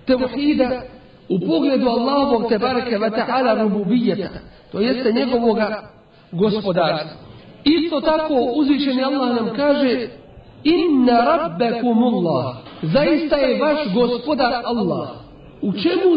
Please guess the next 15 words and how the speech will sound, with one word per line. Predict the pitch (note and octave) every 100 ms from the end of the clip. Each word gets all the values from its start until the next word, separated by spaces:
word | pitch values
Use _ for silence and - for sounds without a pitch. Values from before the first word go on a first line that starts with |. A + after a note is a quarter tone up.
| F4
se | D#4 D#4+
ogleda | F4+ C4+ C#4 G#3+ C#3+ - - - - - - -
to | B3+ B3
njegovo | D4+ D4 C4 B3
gospodarstvo | B3 A#3+ A#3 G#3 F#3 F3 F3 E3+ D3+ -
i | B3+ C4
ta | B3+
njegova | C4+ D4 C#4 B3+ A#3+
vlast | A#3 D4 D4+ D4+ D4+ - -
i | A3+
moć? | A#3 B3 F3 E3 - - - - -
Ogleda | C4+ C#4+ C#4+ C4+ C4
se | C4 A#3 E4
u |
tome: | E4 D#4+